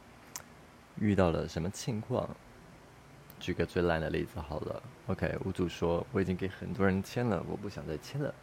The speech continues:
那我这个时候应该要怎么样子才可以，呃，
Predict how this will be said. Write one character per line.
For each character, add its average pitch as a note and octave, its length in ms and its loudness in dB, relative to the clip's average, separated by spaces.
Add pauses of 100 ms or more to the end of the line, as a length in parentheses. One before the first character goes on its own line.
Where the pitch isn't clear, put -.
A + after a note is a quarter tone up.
(500)
那 - 260 2
我 F#2 160 -2
这 G#2 140 -2
个 F2 140 -2
时 F2 180 -6
候 F2+ 240 0
应 G#2 180 -2
该 G#2+ 180 2
要 F#2+ 220 4
怎 F2 260 0
么 D#2+ 200 -4
样 A2+ 280 0 (120)
子 - 460 -8
才 D#2+ 180 -2
可 D#2 260 -4
以， D#2 100 -2 (1700)
呃， - 480 -4